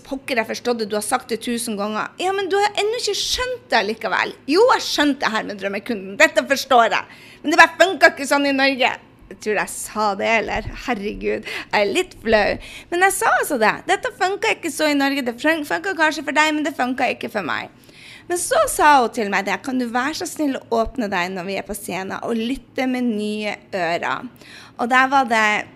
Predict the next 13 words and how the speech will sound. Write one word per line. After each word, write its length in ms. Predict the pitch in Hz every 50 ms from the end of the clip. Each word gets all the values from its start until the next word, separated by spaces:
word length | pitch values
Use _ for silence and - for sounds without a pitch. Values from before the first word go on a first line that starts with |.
| - - - - - - - - - - - - -
eh, 320 | 220 214 208 208 220 220 - - 262
Amy 140 | 320 285 277
Porterfield 480 | 277 277 285 294 311 311 269 311 311 302 -
sto 160 | - 330 320 277
på 80 | 320
scenen 460 | 302 - 320 294 302 294 294 302 302 302
sammen 300 | - 302 277 277 285 285
med 140 | 277 277 277 285 294
hun, 240 | 285 277 285 285 - - - -
og 220 | 240 226 226 226 226
hun 160 | 233 240 233
sto 140 | - - 254
på 80 | 240 247